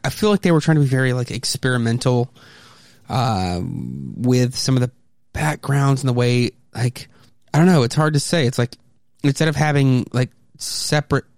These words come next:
panels, they just, like, melded a bunch of panels together. Uh, and it's a cool effect. It really is. Um, so you just don't get a lot of super descript panels, but that's,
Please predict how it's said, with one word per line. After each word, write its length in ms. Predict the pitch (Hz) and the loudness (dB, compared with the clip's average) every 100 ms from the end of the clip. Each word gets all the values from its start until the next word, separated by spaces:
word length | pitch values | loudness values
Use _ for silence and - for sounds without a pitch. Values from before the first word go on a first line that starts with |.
| _ | _
panels, 640 | - - 139 139 135 127 | -14 -4 0 2 2 0
they 100 | 127 | -2
just, 220 | 123 123 | -2 -2
like, 100 | - | -4
melded 640 | - 120 123 127 131 143 135 | -4 -4 0 0 2 2 0
a 60 | |
bunch 180 | 131 131 | 0 -2
of 80 | 135 | -2
panels 320 | - 131 127 | -2 0 -2
together. 1000 | - 127 - _ - 131 151 214 240 247 _ - - _ - - - - | -4 -8 -10 _ -2 0 2 4 2 0 _ -20 -20 _ -20 -20 -20 -6
Uh, 120 | 156 170 | -2 0
and 100 | 226 | 0
it's 120 | 247 | 0
a 80 | 247 | 0
cool 240 | 208 311 330 | 4 6 6
effect. 440 | - 226 156 - | 4 -2 -2 -4
It 80 | - | 0
really 320 | 151 156 143 | 4 4 4
is. 320 | 120 156 - - _ _ _ _ - - | 2 -2 -10 -16 _ _ _ _ -18 -2
Um, 360 | 131 131 123 120 | 0 2 2 0
so 260 | - 127 - | 0 0 2
you 160 | 139 | 2
just 220 | 139 127 | 2 0
don't 420 | - 131 123 - - | 0 0 0 -6 -4
get 240 | 127 123 _ _ _ _ - | -2 -2 _ _ _ _ -4
a 60 | |
lot 180 | 127 127 | 0 0
of 140 | 120 - | -2 -2
super 320 | - 127 110 | -4 -2 -2
descript 380 | 113 - - - | -4 -4 -6 -4
panels, 300 | 120 107 - | -6 -6 -2
but 300 | 214 196 - - - - | 0 0 -4 -16 -20 -6
that's, 360 | 147 143 - | -2 -2 -4